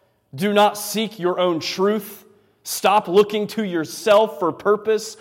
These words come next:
or truth or stability, whatever. This truth that is thundering from the Mount of Transfiguration is to listen. And then Peter says, "We have a more sure prophetic word,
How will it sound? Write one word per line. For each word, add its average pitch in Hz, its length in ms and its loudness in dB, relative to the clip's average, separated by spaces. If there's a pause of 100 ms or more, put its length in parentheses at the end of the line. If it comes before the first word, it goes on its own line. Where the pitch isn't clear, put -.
(140)
or 170 160 0
truth 214 500 -2
or 160 280 -2 (360)
stability, 220 840 6 (260)
whatever. 165 680 4 (1900)
This 196 260 0 (240)
truth 208 560 0
that 165 140 0
is 165 160 -4
thundering 180 800 0
from 190 400 0
the 165 80 -2
Mount 185 280 0
of 156 80 -10
Transfiguration 175 880 -4
is 180 180 -2
to 185 180 -6
listen. 180 420 -4
And 180 80 -6
then 170 80 -6
Peter 190 340 -6
says, 170 360 -4 (180)
"We 269 120 -2
have 196 140 4
a 190 80 -2
more 208 340 4
sure 208 360 4
prophetic 208 560 -2
word, 233 560 4